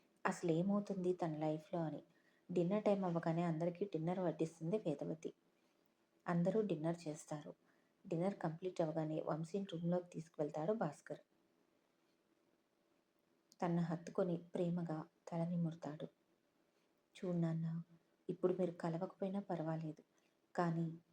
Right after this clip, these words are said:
గొడవ మాత్రం పడకండి. ఒకరినొకరు అర్థం చేసుకునే ప్రయత్నం చేయండి," అని చెప్పి రూమ్ నుండి బయటికి వెళ్ళిపోతాడు భాస్కర్. "అర్థం చేసుకునేది ఏమీ లేదు డాడ్, అక్కకి ఏమీ కాకూడదని దాన్ని పెళ్లి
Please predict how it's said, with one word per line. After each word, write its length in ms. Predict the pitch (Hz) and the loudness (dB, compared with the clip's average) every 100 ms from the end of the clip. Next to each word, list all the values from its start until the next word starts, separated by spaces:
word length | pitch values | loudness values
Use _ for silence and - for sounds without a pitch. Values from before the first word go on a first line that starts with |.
| - | -2
గొడవ 220 | 160 170 208 | 0 2 2
మాత్రం 380 | 190 170 202 | 0 -2 -4
పడకండి. 560 | 202 160 165 156 160 165 _ _ _ _ _ - | -4 -6 -6 -6 -8 -10 _ _ _ _ _ -4
ఒకరినొకరు 500 | 175 208 208 202 180 | 2 4 4 2 0
అర్థం 300 | 165 180 180 180 | 0 -4 -2 -2
చేసుకునే 320 | 175 165 170 | -2 -2 -2
ప్రయత్నం 480 | 170 156 165 - 190 | -2 -4 -4 -6 -10
చేయండి," 520 | - 160 156 160 - _ _ _ _ _ | -6 -6 -4 -6 -8 _ _ _ _ _
అని 120 | 165 165 | -2 2
చెప్పి 380 | 170 - - - 175 | 0 0 -4 -2 -2
రూమ్ 220 | 180 190 | 0 0
నుండి 220 | 180 170 | 2 0
బయటికి 380 | 170 156 160 185 | 0 -4 -4 -4
వెళ్ళిపోతాడు 580 | 170 160 160 - 151 196 | -2 -2 -4 -6 -4 -4
భాస్కర్. 480 | 190 160 - 156 - _ _ _ _ _ _ - | -4 -8 -8 -12 -12 _ _ _ _ _ _ -12
"అర్థం 280 | - 190 202 | -2 0 2
చేసుకునేది 640 | 202 190 - 175 180 180 | 0 -2 -2 -4 0 0
ఏమీ 240 | 151 175 | 2 0
లేదు 320 | 180 165 147 | 0 -2 -2
డాడ్, 440 | - _ 170 156 160 - _ _ _ _ | -10 _ -10 -10 -10 -16 _ _ _ _
అక్కకి 380 | 175 - 196 185 | 0 2 2 2
ఏమీ 200 | 175 202 | 4 2
కాకూడదని 640 | 202 165 165 190 190 175 185 | 0 -2 0 0 0 0 -2
దాన్ని 240 | 175 165 | -2 0
పెళ్లి 280 | 165 165 | -2 -4